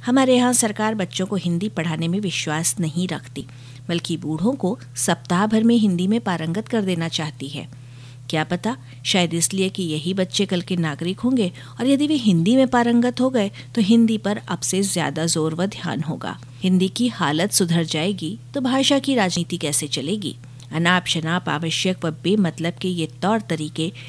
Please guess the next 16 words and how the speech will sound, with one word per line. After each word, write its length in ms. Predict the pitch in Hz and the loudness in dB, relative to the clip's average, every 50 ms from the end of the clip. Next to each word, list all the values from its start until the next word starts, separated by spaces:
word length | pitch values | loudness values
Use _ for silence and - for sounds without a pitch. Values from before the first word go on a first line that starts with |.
| - - | -18 0
हिंदी 320 | - 220 247 254 254 277 262 | 4 6 6 8 6 4 2
के 180 | 269 254 262 | 2 0 0
प्रचार 440 | 254 - 190 165 - 185 180 190 202 | 0 0 -2 0 2 2 2 2 0
प्रसार 440 | - - 165 - - 156 160 170 185 180 | 0 -2 -4 -2 -2 -2 -2 -2 -2 0
में 120 | 185 208 | 2 2
सहयोगी 640 | 214 - - 156 165 160 151 160 170 175 190 233 247 | 2 2 0 -2 -2 -2 -2 0 0 2 2 4 4
नहीं, 300 | 220 190 165 165 175 - - - - - - 160 | 4 4 4 4 0 -2 -6 -12 -18 -10 -8 -8
बाधक 420 | 151 - 151 147 151 151 175 160 | -2 0 2 2 2 2 0 0
हो 160 | - - 147 | 0 -4 -8
रहे 260 | 131 - 156 - 143 147 | -6 -6 -6 -6 -6 -6
हैं। 220 | 160 - - - - - - - - - | -6 -10 -12 -14 -18 -18 -18 -18 -2 6
कोई 140 | 208 214 | 8 8
इनकी 240 | 226 214 208 - 214 | 10 8 8 6 4
तरफ 220 | 190 190 175 175 165 | 2 2 2 0 0
ध्यान 380 | - 147 156 151 151 147 135 - | -2 -4 -4 -2 -2 -4 -4 0
दे 260 | - 220 226 185 185 | 2 2 2 2 0